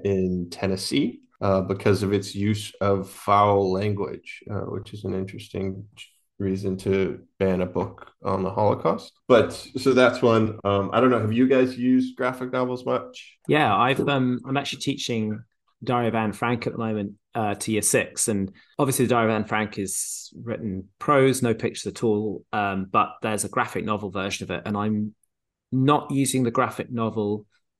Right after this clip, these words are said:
Speaker 2: i-, in, in its h-, entirety. Neither am I using the Anne Frank, the definitive edition. I'm using the children's edition. But, but I think the graphic novel's pictures do lend something to the, to the teaching, 'cause they give a very visual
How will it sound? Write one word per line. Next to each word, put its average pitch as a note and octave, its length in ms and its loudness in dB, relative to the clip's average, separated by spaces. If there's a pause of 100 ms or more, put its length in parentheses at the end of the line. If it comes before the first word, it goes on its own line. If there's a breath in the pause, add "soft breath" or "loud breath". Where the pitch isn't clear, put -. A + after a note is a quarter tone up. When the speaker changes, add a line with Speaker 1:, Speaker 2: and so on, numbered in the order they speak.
(640)
Speaker 2:
i-, A#2+ 240 2
in, A#2+ 180 -2
in B2 140 -2
its A#2 140 0
h-, - 180 -8
entirety. A2 840 0
Neither A#2 340 2
am A2 80 0
I A2 60 0
using G#2 320 -4
the G2 80 -2
Anne G2 180 -2
Frank, G2 460 -6 (340)
the A2 60 -2
definitive A2+ 500 2
edition. E2+ 420 -4
I'm F#2 140 -6
using G2 220 -4
the F#2 40 -6
children's G2 340 -2
edition. F2+ 360 -4
But, F#2 120 -10 (240)
but A#2+ 140 2
I A2 320 4
think D3 280 0
the C3 60 -6
graphic B2 340 -2
novel's A2 460 -2
pictures - 580 -6
do G#2 240 2
lend G#2 420 2
something G2+ 460 -4
to G#2+ 320 -4
the, F#2+ 460 -2 (400 soft breath)
to A#2 100 -8
the A2+ 60 -6
teaching, D#3 460 0
'cause C#3 160 0
they A#2+ 120 4
give A#2 200 0
a A2+ 60 0
very G#2 300 0
visual F#2+ 680 -2